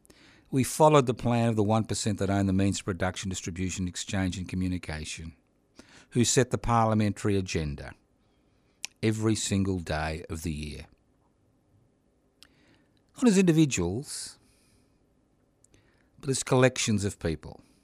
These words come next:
living in our little silos, oblivious to the real reasons we find ourselves in this situation. Those who are regular listeners to the program will know that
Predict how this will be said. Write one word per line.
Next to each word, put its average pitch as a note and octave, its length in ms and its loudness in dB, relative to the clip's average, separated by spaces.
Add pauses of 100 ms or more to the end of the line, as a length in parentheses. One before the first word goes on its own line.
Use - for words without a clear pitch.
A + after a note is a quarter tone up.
(2000)
living C#3 600 6 (180)
in A#2 160 2
our A2 160 4
little A#2 420 2 (220)
silos, F2 1000 -4 (1500)
oblivious C3+ 1040 2 (1500)
to A2 100 -6
the G#2+ 100 4
real G#2+ 280 6
reasons F#2+ 640 2
we F#2 100 -6
find E2+ 360 -4
ourselves D#2+ 520 -8
in D#2 80 -8
this D#2+ 140 -8
situation. D#2+ 760 -12 (600)
Those A#2 220 2
who A2 100 2
are G2+ 60 4
regular G2+ 300 0
listeners G2+ 300 -4
to - 60 -16
the G2 80 -6
program A#2 480 -4
will F#2 100 -4
know F#2+ 240 -4
that F2+ 240 -10